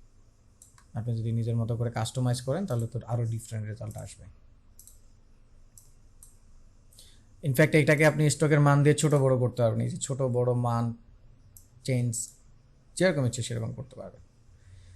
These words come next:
তো ঠিক আছে, আহ, ধন্যবাদ আমাদের সাথে যারা এতক্ষণ ছিলেন। এই ছিল আমাদের, আহ, পুরো এই যে বিষয়টা। আমরা, আমা-, আমাদের একজন স্টুডেন্ট, আহ, একটা কমেন্ট করেছিল যে, "এই স্যার এই ধরনের কাজগুলো কীভাবে করা যেতে পারে সহজে ইজিতে,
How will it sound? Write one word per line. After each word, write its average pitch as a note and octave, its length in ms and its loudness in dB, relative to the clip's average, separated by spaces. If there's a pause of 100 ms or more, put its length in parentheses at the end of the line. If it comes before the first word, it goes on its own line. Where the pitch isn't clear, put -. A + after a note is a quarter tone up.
(840)
তো C#3 80 -2
ঠিক E3 240 0
আছে, G3 440 8
আহ, E3 360 8
ধন্যবাদ F3 320 8
আমাদের F3 200 6
সাথে F3 300 4
যারা D#3+ 220 8
এতক্ষণ D#3+ 300 4
ছিলেন। E3 360 6
এই D#3 140 2
ছিল D#3+ 220 2
আমাদের, D#3 600 6
আহ, C3 300 4
পুরো C#3+ 260 4
এই C#3 140 4
যে C3+ 80 0
বিষয়টা। C#3 480 6
আমরা, C3 680 2
আমা-, B2+ 320 -2
আমাদের C3+ 260 0
একজন C#3 240 4
স্টুডেন্ট, C#3 480 2
আহ, C3+ 140 -4
একটা B2 200 -2
কমেন্ট C#3 360 2
করেছিল D3+ 360 2
যে, E3+ 120 0
"এই D3 300 0
স্যার C#3 220 2
এই C3+ 100 2
ধরনের C3+ 320 2
কাজগুলো B2+ 360 2
কীভাবে B2 400 -2
করা B2+ 240 2
যেতে C3 200 0
পারে C3 200 0
সহজে B2 380 -2
ইজিতে, B2 420 -2